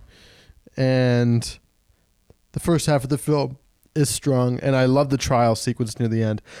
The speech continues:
I think it has, like, good, strong heart and some funny writing in it.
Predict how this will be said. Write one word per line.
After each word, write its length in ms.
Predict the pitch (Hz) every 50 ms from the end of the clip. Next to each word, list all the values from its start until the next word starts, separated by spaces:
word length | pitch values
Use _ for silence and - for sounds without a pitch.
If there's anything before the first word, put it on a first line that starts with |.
| - - - -
I 60 | 135
think 180 | 143 180 185
it 60 | 185 170
has, 300 | 180 175 160 160 - -
like, 260 | 160 151 143 127 -
good, 260 | - 165 170 160 147 -
strong 420 | - - - 165 151 147 147 139
heart 260 | 123 131 135 139 135
and 220 | - 147 147 147 143
some 160 | - - 143
funny 340 | 127 - - 147 143 143 131
writing 360 | 120 127 123 131 131 135 127 123
in 100 | 120 117
it. 160 | 117 117 -